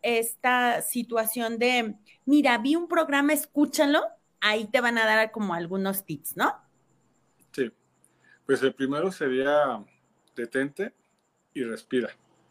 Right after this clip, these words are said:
Speaker 2: O sea, se, em, lo primero es estarte quieto, recibir la noticia, decir, "Ok, está bien",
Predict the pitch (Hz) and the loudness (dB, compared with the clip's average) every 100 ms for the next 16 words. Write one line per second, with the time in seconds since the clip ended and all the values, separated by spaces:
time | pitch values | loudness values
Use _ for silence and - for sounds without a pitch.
0 | _ _ _ _ _ _ 117 120 123 117 | _ _ _ _ _ _ -6 -4 -2 -2
1 | 117 - - 127 117 110 110 110 110 113 | -4 -8 -10 -2 -2 -2 -2 -4 -4 -6
2 | - - - - 123 117 127 131 139 143 | -10 -20 -20 -8 -6 0 2 4 6 4
3 | 139 135 _ _ _ _ _ _ _ _ | 2 0 _ _ _ _ _ _ _ _
4 | _ _ _ 120 - 139 - 151 - 147 | _ _ _ -8 4 4 4 -10 2 2
5 | 147 165 180 180 _ _ _ - 113 123 | 4 -2 -2 -4 _ _ _ -10 -6 0
6 | 123 143 143 127 - 175 196 165 - 139 | 0 2 0 0 -2 -8 -4 -4 -2 -4
7 | 127 - 180 143 _ 117 139 214 233 | -4 -4 -4 -6 _ 2 4 6 4